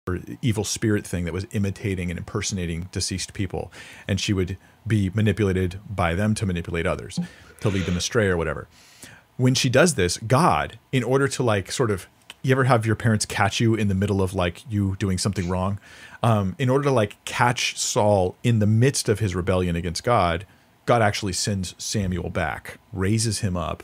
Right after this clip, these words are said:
spiritually speaking, to speak to Saul. That makes a lot of sense. It would explain her being freaked out. It would also explain the rebuke that comes as a result.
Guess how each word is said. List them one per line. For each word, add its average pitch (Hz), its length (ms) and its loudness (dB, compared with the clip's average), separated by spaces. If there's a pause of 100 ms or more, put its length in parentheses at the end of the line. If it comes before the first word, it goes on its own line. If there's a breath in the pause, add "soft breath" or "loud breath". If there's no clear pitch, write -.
(160)
spiritually 87 560 -2
speaking, 85 420 -8 (520 loud breath)
to 117 120 0
speak - 500 -2
to 104 120 -2
Saul. 80 360 -4 (600 loud breath)
That 117 320 2
makes 139 200 2
a 139 60 0
lot 120 160 4
of 104 60 2
sense. 147 280 2
It 117 40 2
would 98 100 0
explain 101 360 -2
her 110 160 2
being 107 220 2
freaked - 320 -2
out. 135 380 4
It 104 80 0
would 92 120 0
also 92 280 -2
explain 92 320 -2
the 82 80 -2
rebuke 98 380 -2
that 90 120 -6
comes 87 300 -2
as 87 160 -8
a 80 40 -6
result. 90 500 -2